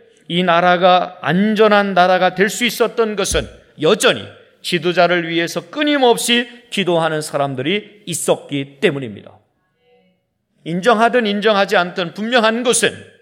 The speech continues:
그럼에도 불구하고 우리가 인정하고 존경할 만한 지도자 한 사람 정말 딱히 나오지 않는 우리 대한민국의 현실 앞에서 그럼에도 불구하고 우리 조국 대한민국이 이렇게 부강한 나라, 이렇게 안전한 나라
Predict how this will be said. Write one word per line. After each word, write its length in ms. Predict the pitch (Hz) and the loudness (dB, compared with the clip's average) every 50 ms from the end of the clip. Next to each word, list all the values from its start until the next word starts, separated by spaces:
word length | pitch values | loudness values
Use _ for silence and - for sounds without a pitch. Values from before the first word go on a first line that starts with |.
| _ _ _ _ _ _ _ _ _ _ _ _ _ | _ _ _ _ _ _ _ _ _ _ _ _ _
그럼에도 420 | - 175 180 202 233 254 247 247 | -4 0 2 4 4 4 2 2
불구하고 640 | 247 226 226 208 185 196 185 170 165 165 151 - - - - | 0 -2 -4 0 2 2 2 2 2 0 0 -2 -4 -8 -6
우리가 220 | 151 160 180 170 | -4 0 2 2
인정하고 840 | 190 185 180 196 220 240 240 220 254 240 226 226 220 202 220 220 214 | 2 2 0 -4 -2 -2 0 2 2 2 2 2 2 4 2 2 2
존경할 520 | 214 - 208 226 254 233 262 247 240 247 233 | 0 -2 -2 -2 0 2 2 2 2 2 0
만한 420 | 226 214 196 190 190 156 127 107 - - - - | 0 -2 0 0 -2 -2 -4 -6 -14 -20 -16 -8
지도자 500 | - - 220 208 262 269 220 254 247 233 | -4 -2 0 2 2 4 4 4 4 6
한 140 | 233 233 226 | 4 2 2
사람 480 | 190 220 214 202 196 175 143 123 - | 0 0 2 2 0 -2 -2 -8 -12
정말 360 | - 165 175 185 190 196 190 - | -10 -8 -4 -2 -2 -2 0 -2
딱히 320 | 269 269 - - 277 294 | -4 -4 -4 -4 -2 2
나오지 360 | 254 240 233 233 233 - 233 | 4 4 4 4 4 2 2
않는 320 | 214 202 202 196 170 143 - - - - | 2 2 2 0 -4 -4 -8 -14 -10 -4
우리 340 | 175 175 185 175 170 - - | -2 0 0 0 -2 -4 -4
대한민국의 640 | - 165 175 208 247 247 262 269 247 233 254 247 | 0 2 4 4 2 2 0 -2 -2 0 0 0
현실 300 | 202 226 240 202 - 226 | 0 0 -2 -2 0 2
앞에서 480 | 196 175 - - 160 139 - 123 95 87 - _ _ _ _ _ _ _ _ - | 2 2 0 -2 -6 -6 -6 -8 -10 -10 -12 _ _ _ _ _ _ _ _ -4
그럼에도 360 | - 156 156 156 156 156 147 | -2 0 0 2 0 -2 -2
불구하고 320 | 127 147 147 147 143 139 | -2 0 2 2 2 0
우리 140 | 143 135 135 | -2 -6 -6
조국 380 | - - 135 127 131 139 123 - | -8 -8 -6 -6 -6 -6 -4 0
대한민국이 800 | 151 170 190 214 214 220 208 196 196 185 202 190 - - - - - _ _ _ | 2 2 2 2 0 -2 -4 -2 -4 -2 0 0 -2 -2 -4 -10 -20 _ _ _
이렇게 340 | - 143 143 135 - - 135 | -4 -2 -2 -2 -2 -6 -8
부강한 500 | - - 135 131 139 131 131 123 120 117 | -8 -6 -6 -4 -4 -2 -4 -4 -4 -4
나라, 380 | 113 117 117 120 101 98 101 - _ _ _ _ - | -4 -2 -2 -2 -4 -4 -8 -18 _ _ _ _ -4
이렇게 300 | 143 151 156 151 - 165 | -2 -2 0 0 2 0
안전한 540 | 156 160 190 202 202 214 208 214 208 196 | 0 0 0 -2 0 0 0 0 0 0
나라 520 | 190 185 202 208 180 131 110 - - - | 0 2 2 4 2 2 0 -6 -16 -20